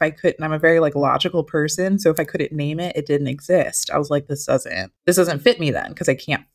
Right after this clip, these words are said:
figure out the label." But at the end of the day, like, I just wish I would have not cared so much, even within the community. There is that divide.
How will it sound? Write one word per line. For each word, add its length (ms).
figure 280
out 160
the 80
label." 720
But 200
at 40
the 140
end 160
of 60
the 100
day, 200
like, 180
I 100
just 260
wish 680
I 100
would 220
have 240
not 280
cared 400
so 200
much, 520
even 280
within 300
the 100
community. 760
There 120
is 240
that 200
divide. 500